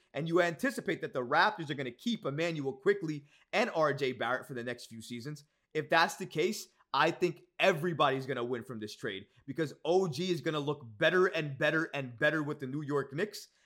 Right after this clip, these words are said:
and R J Barrett and Immanuel Quickley will thrive with the Toronto Raptors. You could actually even say Toronto has a mini big three in I Q,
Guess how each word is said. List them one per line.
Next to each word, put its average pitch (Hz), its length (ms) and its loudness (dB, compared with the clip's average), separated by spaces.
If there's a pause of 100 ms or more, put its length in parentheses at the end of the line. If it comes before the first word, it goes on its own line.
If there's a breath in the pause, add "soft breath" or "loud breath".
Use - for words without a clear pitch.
(140)
and 151 200 -2
R 165 200 6
J 165 220 2
Barrett 151 360 4
and 143 100 -2
Immanuel 143 460 -4
Quickley 196 480 -4 (200 soft breath)
will 147 300 -2
thrive 143 380 4
with 139 80 -6
the 139 80 -6
Toronto 123 440 -4
Raptors. 117 520 -4 (260)
You 156 120 -8
could 180 120 2
actually 226 420 2
even 175 300 -4
say 143 420 -2 (240 loud breath)
Toronto 180 460 2
has 170 240 4
a 135 320 -4
mini 165 540 -2
big 175 280 6
three 143 440 -2 (240 soft breath)
in 139 220 -4
I 165 200 4
Q, 175 460 -6